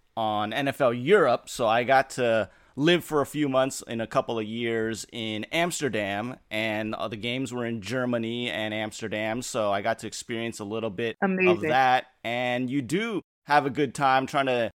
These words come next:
Speaker 1: get used to the local culture. I loved walking the streets of Amsterdam. It's just a great walking city, and just getting involved with what's going on in a different part of the world that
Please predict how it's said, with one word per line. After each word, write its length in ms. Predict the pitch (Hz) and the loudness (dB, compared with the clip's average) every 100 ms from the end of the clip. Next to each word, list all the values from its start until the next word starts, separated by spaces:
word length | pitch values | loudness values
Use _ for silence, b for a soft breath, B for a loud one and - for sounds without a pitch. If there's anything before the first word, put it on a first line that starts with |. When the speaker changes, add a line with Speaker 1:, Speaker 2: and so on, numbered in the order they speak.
| _ _ _ _ 104 | _ _ _ _ _
Speaker 1:
get 220 | 160 170 - _ | 0 0 0 _
used 400 | 151 170 185 - | -2 0 0 -2
to 80 | 160 | 0
the 80 | 147 | 0
local 480 | 139 143 147 147 | 4 4 4 -2
culture. 600 | 127 - 139 143 - 143 127 | -4 0 0 0 -2 2 4
I 100 | 117 | 2
loved 360 | 131 139 120 | 6 4 4
walking 420 | 120 123 139 131 | 4 6 4 2
the 80 | 120 | -6
streets 440 | 113 - 131 135 127 | -6 -4 -4 -4 -6
of 140 | 117 | -4
Amsterdam. 800 | 113 131 - 131 120 127 127 123 | -2 -2 -4 -4 -2 0 0 0
It's 140 | 101 | -4
just 180 | 123 - | -8 -8
a 60 | 101 | -12
great 420 | 87 104 120 113 | -12 -8 -6 -6
walking 480 | 110 117 127 131 113 | -2 0 0 -2 -8
city, 560 | - 127 120 127 127 | -8 -6 -6 -6 -6
and 480 | 98 90 101 101 101 | -4 -4 -2 -4 -6
just 320 | 92 117 - - _ _ - | -8 -8 -10 -14 _ _ -8
getting 220 | 127 127 | -4 -4
involved 560 | 113 95 117 123 131 | -6 -2 2 4 2
with 260 | 110 110 107 _ _ _ _ | 0 -6 -6 _ _ _ _
what's 240 | 135 - | -4 -4
going 340 | 113 147 135 131 | 0 2 0 0
on 380 | 143 147 147 | 0 4 4
in 120 | - 135 | 0 -8
a 100 | 123 | -6
different 440 | 113 165 156 - _ _ _ | 0 0 -2 -10 _ _ _
part 280 | - 160 - | 2 4 2
of 120 | 123 | -6
the 100 | 113 | -6
world 540 | 110 135 160 151 131 | -4 0 4 4 2
that 300 | 117 110 110 | 0 0 -2